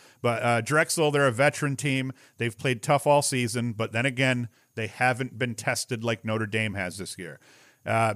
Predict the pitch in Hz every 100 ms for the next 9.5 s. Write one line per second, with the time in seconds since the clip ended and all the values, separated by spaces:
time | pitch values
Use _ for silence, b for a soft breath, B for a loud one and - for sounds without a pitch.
0 | 113 120 131 107 143 151 - 135 117 170
1 | - 151 123 120 113 120 113 - 127 107
2 | - 123 - - 113 107 107 110 151 143
3 | 135 131 135 123 131 131 127 123 120 117
4 | 113 113 131 135 139 135 - 147 131 123
5 | 123 - b b 120 123 - 170 202 -
6 | 147 127 - 104 98 98 - 98 101 92
7 | 101 82 80 _ _ _ _ _ _ _
8 | _ _ 120 135 180 - 214 180 170 -
9 | - 120 113 110